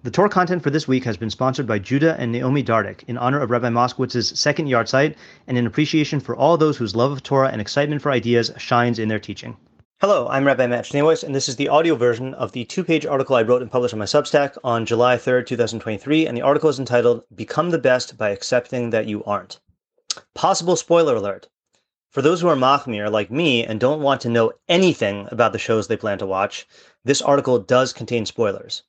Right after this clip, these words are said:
For those who only care if plot points are revealed, there are no spoilers here. I recently finished the second season of The Bear on Hulu, and it was so good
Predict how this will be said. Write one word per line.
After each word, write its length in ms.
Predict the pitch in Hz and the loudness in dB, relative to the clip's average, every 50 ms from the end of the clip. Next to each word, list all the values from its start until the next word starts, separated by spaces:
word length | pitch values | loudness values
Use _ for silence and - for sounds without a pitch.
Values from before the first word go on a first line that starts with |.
| _ _ _ _ _ _ _ - - _ _ | _ _ _ _ _ _ _ -20 -20 _ _
For 120 | _ 127 | _ 2
those 200 | 123 143 151 131 | 2 4 4 2
who 80 | 156 151 | 0 -2
only 260 | - 143 147 160 170 | 0 2 2 2 2
care 240 | 165 - 147 131 120 | 2 0 0 2 2
if 140 | 107 - _ | -2 -4 _
plot 260 | - - 175 170 - | 0 2 2 2 2
points 260 | - - 135 120 - | 0 -2 -2 0 0
are 80 | 120 110 | 0 0
revealed, 480 | 107 101 92 104 98 92 92 95 98 _ _ _ _ _ _ _ _ | 0 -2 -4 -4 -4 -4 -4 -6 -8 _ _ _ _ _ _ _ _
there 140 | - 117 120 | 0 0 2
are 60 | 117 | 2
no 160 | 117 120 117 113 | 4 2 0 0
spoilers 400 | - - 113 101 98 95 - - | 0 -4 -4 -4 -2 -4 -6 -8
here. 200 | 104 98 - _ _ _ _ _ _ _ _ _ _ _ _ _ _ _ _ _ _ _ _ _ - - _ - - _ _ - | -12 -14 -16 _ _ _ _ _ _ _ _ _ _ _ _ _ _ _ _ _ _ _ _ _ -20 -20 _ -20 -20 _ _ 2
I 60 | 127 | 2
recently 340 | 127 160 202 - 226 214 180 | 4 4 2 2 0 -2 0
finished 320 | - 156 156 156 - - | 0 0 -2 -2 -2 -4
the 60 | 113 | -4
second 280 | - - 147 151 165 143 | 0 0 0 0 0 -2
season 260 | - 139 131 117 131 | -2 -2 -2 -2 -4
of 280 | 135 123 120 101 95 98 | -2 -4 -4 -4 -4 -8
The 80 | 104 | -8
Bear 420 | 85 110 120 117 107 98 98 - - | 0 2 2 2 4 2 -2 -2 -4
on 140 | 104 104 | -8 -8
Hulu, 340 | 95 117 117 98 95 92 95 - | -4 -4 -2 -2 -2 -4 -4 -6
and 140 | - 117 | -6 -4
it 20 | 117 | -4
was 120 | 107 - | -4 0
so 280 | - - - 143 170 208 | 0 2 4 4 2 2
good 460 | 170 - 147 120 110 104 101 107 - | 0 0 2 2 2 0 -2 -6 -12